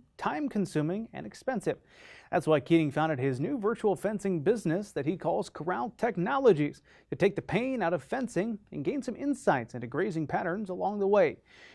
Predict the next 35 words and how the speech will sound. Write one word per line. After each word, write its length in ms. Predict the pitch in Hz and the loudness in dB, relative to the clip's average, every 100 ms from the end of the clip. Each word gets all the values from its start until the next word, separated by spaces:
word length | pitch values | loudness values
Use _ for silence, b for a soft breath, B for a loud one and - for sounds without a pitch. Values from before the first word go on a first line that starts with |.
| - | 0
You 100 | 311 | 4
can 100 | 294 | 4
learn 140 | 233 | 4
more 160 | 233 247 | 4 6
about 220 | 214 170 | 4 4
virtual 420 | 180 285 285 277 | 2 0 0 -2
fencing 680 | - 285 247 185 139 113 113 | 0 0 0 0 -2 -2 -8
and 180 | 110 117 | -8 -4
Jack's 320 | 156 180 - | -4 -4 -6
company 440 | - 180 180 196 - | -2 0 -2 -4 -10
in 100 | 151 | -8
the 140 | 131 127 | -8 -6
April 320 | 262 240 226 - | -8 -4 -6 -4
issue 380 | 247 - 123 143 _ - | -8 -8 -10 -12 _ -12
of 140 | - | -10
the 80 | - | -8
Nebraska 500 | 202 135 120 - 135 | -6 -6 -8 -10 -12
Farmer. 540 | - 113 101 - - - - _ _ _ _ _ - B B B B | -6 -8 -8 -12 -14 -18 -20 _ _ _ _ _ -20 B B B B
Well, 100 | 175 | 2
it 60 | 185 | 4
is 100 | 143 | 6
now 160 | 185 | 4
time 360 | 160 165 180 202 | 4 2 2 2
to 60 | 160 | -2
check 320 | - 208 156 | 0 -2 2
in 160 | 175 190 | 2 2
on 160 | 143 | 2
weather 320 | 151 196 196 | 4 6 4
with 220 | 214 156 127 | 2 0 0
Market 300 | 151 170 160 | -6 -4 -4
Journal 180 | 156 | 0
weather 240 | 143 151 151 | 0 0 -2
analyst 560 | 196 196 233 240 - 135 | -2 0 0 -2 -6 0
Bill 120 | 156 | 0
Boyer. 400 | 143 180 147 147 | 2 2 2 0